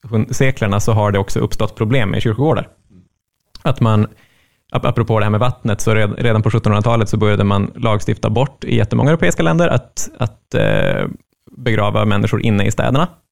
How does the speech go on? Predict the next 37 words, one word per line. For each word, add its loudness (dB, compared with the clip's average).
på -8
grund 0
av 0
att -2
det -6
var 0
en 0
hygienisk 0
risk. -6
Eh, 2
sen 2
på 0
artonhundratalet 0
så 2
började 2
man, 2
började 2
man 0
bygga 0
sina 0
kyrkogårdar -4
långt -4
utanför -4
städerna. 0
Städerna -2
var -2
ju 0
fortfarande -4
ganska -2
små, 2
så 0
att -6
städerna -2
hann -2
ju 0
ikapp. -4
Eh, 0